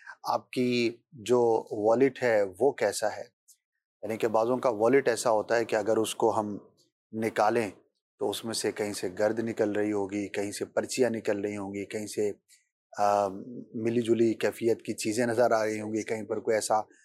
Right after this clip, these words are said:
کارڈ رکھا ہوگا نہ پچھلے دو سال میں کبھی اس کارڈ کا کوئی استعمال ہوا نہ، اگلے دو سال میں کبھی استعمال کرنا ہے، لیکن وہ ہمارے wallet کے اندر ہے۔ تو اب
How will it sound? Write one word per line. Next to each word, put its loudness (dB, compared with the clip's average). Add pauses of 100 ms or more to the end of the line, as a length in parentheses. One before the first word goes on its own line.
(360)
کارڈ 2
رکھا 0
ہوگا 2
نہ -2
پچھلے 0 (600)
دو 4
سال 2
میں -4
کبھی -2
اس -2
کارڈ 0
کا 2
کوئی -2
استعمال 0
ہوا 2
نہ، -2 (100)
اگلے 4
دو 2
سال 0
میں -6
کبھی -2
استعمال 0
کرنا -4
ہے، -2
لیکن 2
وہ 2
ہمارے 0
wallet 2
کے -2
اندر -4
ہے۔ -8 (840)
تو 4
اب -2